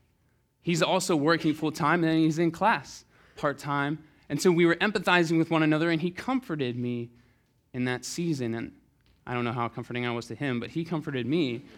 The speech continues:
during that season. And I was thankful for that. In that moment, I was like, "Man, this is what it's about." I tell, I tell people, I tell him about my struggles,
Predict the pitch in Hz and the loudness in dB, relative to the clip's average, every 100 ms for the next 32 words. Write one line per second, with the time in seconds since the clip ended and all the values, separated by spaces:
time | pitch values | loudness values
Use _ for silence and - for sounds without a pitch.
0 | - - 143 127 127 - 131 120 123 143 | -10 0 2 2 0 -2 -4 -4 -4 -6
1 | - - _ _ _ _ _ _ _ _ | -8 -20 _ _ _ _ _ _ _ _
2 | _ _ _ _ _ _ _ _ _ _ | _ _ _ _ _ _ _ _ _ _
3 | _ _ _ _ _ - _ _ - 175 | _ _ _ _ _ -20 _ _ -10 -4
4 | 170 - 214 220 180 - 135 135 160 190 | -4 -4 -4 -2 0 0 0 2 2 2
5 | 160 170 208 233 175 170 185 147 151 202 | 2 2 4 4 2 -2 -6 -4 -2 0
6 | 196 165 247 190 - 160 147 - - - | 0 -2 -4 -6 -6 -6 -8 -12 -14 -16
7 | - - _ _ _ _ _ _ _ _ | -18 -20 _ _ _ _ _ _ _ _
8 | _ _ _ 170 - - 220 220 220 160 | _ _ _ -12 -10 -2 0 0 -2 -6
9 | - 233 269 - 151 139 147 165 - - | -4 -2 -2 -2 -8 -6 -6 -6 -10 -8
10 | 151 - 220 185 220 185 165 185 - - | -8 -6 -4 -2 0 2 2 0 -6 -20
11 | - - 160 147 139 135 - - - 180 | -12 -4 -2 0 -2 -4 -8 -12 -4 -2
12 | 160 127 156 - | -2 -4 -8 -14